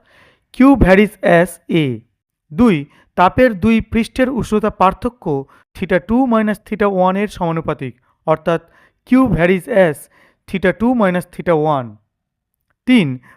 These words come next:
পাতের বেধ ডি এর ব্যস্তানুপাতিক, অর্থাৎ কিউ ভ্যারিজ অ্যাজ one by ডি। ফোর, তাপ প্রবাহের হার সময়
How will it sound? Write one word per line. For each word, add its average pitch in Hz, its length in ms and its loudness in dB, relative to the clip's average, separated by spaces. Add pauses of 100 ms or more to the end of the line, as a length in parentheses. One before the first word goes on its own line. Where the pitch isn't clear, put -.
(120)
পাতের 185 320 4 (100)
বেধ 208 240 6 (220)
ডি 185 120 0 (140)
এর 240 80 6 (140)
ব্যস্তানুপাতিক, 156 680 -4 (200)
অর্থাৎ 156 300 -6 (640)
কিউ 247 200 4 (400)
ভ্যারিজ 180 320 2
অ্যাজ 156 160 4 (400)
one 165 160 0
by 170 120 4 (100)
ডি। 196 140 -4 (920)
ফোর, 220 280 8 (420)
তাপ 226 260 4
প্রবাহের 247 460 6
হার 180 220 6 (440)
সময় 214 320 4